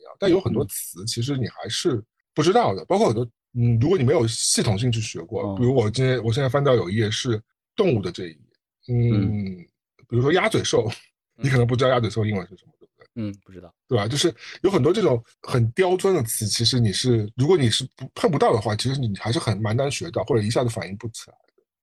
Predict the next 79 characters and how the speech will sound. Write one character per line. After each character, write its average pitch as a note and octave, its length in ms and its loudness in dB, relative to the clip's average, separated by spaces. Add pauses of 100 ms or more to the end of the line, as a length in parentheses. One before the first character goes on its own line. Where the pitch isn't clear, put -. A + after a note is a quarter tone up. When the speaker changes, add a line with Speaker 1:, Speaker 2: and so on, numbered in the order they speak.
Speaker 1:
那 A#2 100 -2
我 G2 80 -2
觉 G2+ 80 -4
得 A#2 80 2
这 C#3 140 -2
个 G2+ 160 -6
书， B2+ 340 -2 (420)
哦， A#2+ 160 4
我 G#2 160 2
会 A2 400 0 (440)
有 G2 180 -4
时 B2 80 -2
候 A#2 80 2
翻 A2+ 180 0
一 A#2 40 0
翻， A2+ 280 -8 (280)
然 - 140 -12
后、 G2 420 -12
呃， - 160 -18
还 A2+ 200 -2 (140)
蛮 A#2 160 -4
好 E2 200 -14
的。 - 360 -6
Speaker 2:
有 B2 80 4
助 F3 180 2
于 D#3+ 40 4
Speaker 1:
<laughs> - 20 4
这 D3 60 4
是 C#3+ 80 0
我 F3+ 100 4
最 B2+ 100 2
近 - 20 2
Speaker 2:
升 A2+ 180 2
级 A#2+ 40 2
那 B2+ 180 2
个 A2 120 2
我 G2+ 80 2
们 F#2+ 100 0
的 A2 80 0
表 E2+ 220 0
达 - 220 -12
嘛， - 100 -20 (220)
就 A#2 80 -4
是 A2+ 100 -2
因 B2+ 80 2
为 B2 80 2
词 - 180 -4
汇 C#3 140 2
量 C3 180 2
一 A2 100 0
多， B2 340 2
Speaker 1:
对。 G2+ 80 -2
Speaker 2:
在 A2+ 160 0
表 F#2 180 0
达 F#2 180 -2
一 G#2+ 40 -2
些 A#2 160 -6
事 - 180 -6
物 G#2+ 140 -2
上 G2 160 -4
的 E2+ 100 -6
话 F#2 240 -6
会 F#2+ 200 -6
更 F#2+ 180 -8
自 F#2 180 -8
信， F#2+ 320 -12
或 - 160 -16
者 F#2+ 60 -12
是 G2 100 -10
更 G2 240 -10
丰 B2+ 180 -10
富 - 140 -14
一 - 60 -20
些。 - 100 -20 (160)
Speaker 1:
对， A2+ 160 4
对， G2+ 140 -2
对， F#2+ 120 -10 (180)
对， G#2 140 -10
对。 - 140 -20